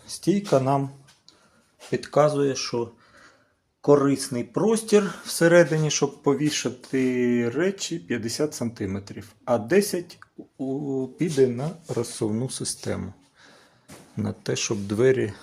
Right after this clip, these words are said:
ходили вліво і вправо, одна за одну.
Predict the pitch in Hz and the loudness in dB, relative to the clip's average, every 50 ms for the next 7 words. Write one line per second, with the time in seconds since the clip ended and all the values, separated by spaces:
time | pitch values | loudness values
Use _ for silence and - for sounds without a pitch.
0 | - - - - - - - 113 95 95 113 123 123 113 113 107 107 - - - | -20 -20 -20 -20 -18 -4 -4 -4 0 2 2 4 4 4 2 0 -2 -6 -16 -20
1 | - - _ _ _ _ _ _ _ 117 104 104 110 127 143 139 120 110 110 113 | -20 -20 _ _ _ _ _ _ _ -4 -4 -2 -2 -2 0 2 2 2 2 0
2 | - - _ - 110 101 98 98 101 101 101 101 110 113 113 110 113 113 107 98 | -4 -4 _ 0 0 2 0 2 0 0 0 0 0 -2 0 0 2 0 2 2
3 | 98 95 92 110 113 | 0 -4 -6 -8 -14